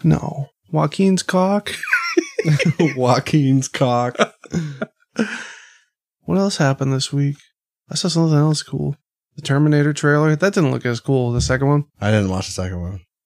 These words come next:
Speaker 1: Yeah, I mean, it looks cool. I'm excited for it, but
Speaker 2: Yeah, I think it's gonna be good.
Speaker 1: Yeah. Yeah, we'll see.
Speaker 2: Shut the fuck up.
Speaker 1: Fuck.
Speaker 2: Shut the fuck. Okay.
Speaker 1: Chris Jericho, first ever A E W champion.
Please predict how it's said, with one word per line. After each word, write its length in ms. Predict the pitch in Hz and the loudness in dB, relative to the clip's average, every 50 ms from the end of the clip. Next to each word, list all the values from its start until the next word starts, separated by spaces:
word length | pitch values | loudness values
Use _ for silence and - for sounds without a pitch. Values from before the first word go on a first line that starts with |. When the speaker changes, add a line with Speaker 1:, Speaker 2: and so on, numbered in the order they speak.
| _ - | _ -6
Speaker 1:
Yeah, 140 | - 208 196 | -4 -2 -2
I 80 | 180 190 | 0 2
mean, 140 | 202 202 | 2 2
it 40 | 208 | 2
looks 220 | 214 220 214 - - | 2 0 -2 -4 -4
cool. 360 | - 139 135 127 123 120 123 - | -2 0 0 0 0 -2 -4 -4
I'm 140 | - - 175 | -2 0 0
excited 380 | 175 139 131 135 127 123 123 - | 2 2 0 0 0 -2 -2 -6
for 200 | - 120 120 117 | -6 -4 -2 -2
it, 80 | 117 - | -2 -2
but 180 | 127 127 - _ _ | -2 -2 -4 _ _
Speaker 2:
Yeah, 300 | - 120 123 101 87 85 | 0 2 2 2 0 -2
I 40 | 95 | -2
think 180 | 101 131 127 107 | 0 0 0 0
it's 100 | 92 - | -2 -4
gonna 140 | - 90 85 | -4 -4 -4
be 100 | 82 82 | -4 -4
good. 340 | 87 90 87 78 76 78 80 _ _ _ _ _ _ - | -4 -4 -4 -6 -6 -10 -12 _ _ _ _ _ _ 0
Speaker 1:
Yeah. 320 | 147 135 131 131 127 127 117 - - _ _ _ _ _ _ _ _ - | 2 4 6 4 4 2 0 -4 -14 _ _ _ _ _ _ _ _ -4
Yeah, 200 | 135 127 123 120 | -2 -2 0 0
we'll 140 | 143 165 | -2 -2
see. 300 | 151 - - 120 120 123 113 _ _ _ _ _ _ _ | -4 -4 -4 -4 -4 -4 -4 _ _ _ _ _ _ _
Speaker 2:
Shut 360 | _ - - - - 143 123 - _ _ _ _ - - - _ _ _ _ _ _ _ - | _ -16 -12 -6 -2 -2 -2 -4 _ _ _ _ -20 -20 -20 _ _ _ _ _ _ _ 0
the 100 | 170 127 | 0 0
fuck 440 | - - - 165 139 117 - - 147 | 0 2 2 2 2 2 2 2 2
up. 320 | 131 107 95 92 - - | 2 2 0 -4 -12 -8
Speaker 1:
Fuck. 480 | - - 165 - - _ - - - - - - _ _ _ _ _ - | -4 -4 -4 -4 -6 _ -8 -8 -8 -8 -12 -18 _ _ _ _ _ -12
Speaker 2:
Shut 320 | - - - 196 185 - - _ _ - | -10 -4 0 0 0 0 -2 _ _ -2
the 760 | 175 165 147 147 139 127 123 120 113 110 104 98 95 98 90 - | 0 2 2 2 2 2 2 2 2 0 -2 -4 -4 -6 -6 -8
fuck. 640 | - - - 190 170 - - - - - - - _ _ _ _ _ _ _ _ | -8 -4 0 0 0 0 -2 -6 -8 -8 -8 -10 _ _ _ _ _ _ _ _
Okay. 220 | - 175 175 - 175 | -4 -2 0 2 0
Speaker 1:
Chris 120 | 151 135 | 0 2
Jericho, 540 | 131 165 160 156 165 175 170 - 185 190 185 | 2 2 2 2 2 0 0 0 0 0 0
first 340 | 180 - 160 156 143 - 156 | 0 0 0 0 0 0 0
ever 200 | 156 156 156 160 | 0 2 2 2
A 100 | 156 151 | 4 4
E 140 | 151 160 151 | 2 2 2
W 260 | 156 160 165 156 147 | 2 0 0 -2 -4
champion. 600 | - - 160 165 175 170 - 185 180 185 190 | -2 0 0 0 0 0 0 0 2 0 -2